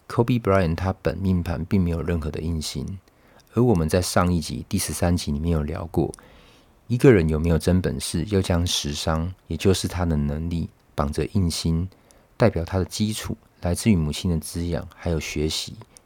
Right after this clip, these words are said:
要搭配一起看。但如果本命盘没有印星，并不代表他完全没有实力哦。Kobe 他十五岁大运的壬戌开始，日柱的丁火与壬水合木，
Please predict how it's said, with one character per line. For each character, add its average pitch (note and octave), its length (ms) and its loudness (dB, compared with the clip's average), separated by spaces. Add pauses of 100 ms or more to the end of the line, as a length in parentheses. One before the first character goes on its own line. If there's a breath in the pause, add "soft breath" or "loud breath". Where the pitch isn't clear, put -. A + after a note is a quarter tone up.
(120)
要 F#2+ 100 0
搭 F2+ 160 2
配 F#2+ 160 -2
一 E2 80 0
起 - 240 -8
看。 - 260 -8 (960 loud breath)
但 F3 160 2
如 C#3 100 4
果 G#2 80 2
本 D#2 160 -2
命 F#2 200 4
盘 D#2 180 -2
没 D#2+ 80 0
有 D#2 100 0
印 E2+ 220 -2
星， D#2 460 -4
并 A2 120 4
不 F2+ 120 -4
代 F2+ 160 -2
表 D#2+ 120 -4
他 E2 160 -4
完 D#2 160 -2
全 D#2 160 -4
没 D2 100 -4
有 C#2 120 -6
实 - 220 -10
力 D2+ 220 -8
哦。 - 180 -14 (1000)
Kobe B2+ 320 2
他 G2 160 0
十 - 240 -2
五 F2+ 140 0
岁 D#2+ 200 -4
大 F2+ 200 -2
运 E2+ 160 -2
的 D2+ 100 -2
壬 D2 220 -4
戌 D#2+ 160 -8
开 E2 260 -6
始， - 240 -10 (360)
日 B2 120 0
柱 A2+ 180 2
的 E2+ 100 2
丁 F#2 260 -2
火 F2 180 -2
与 D#2+ 140 -6
壬 D#2+ 240 -6
水 - 180 -4
合 - 240 -8
木， D#2+ 300 -4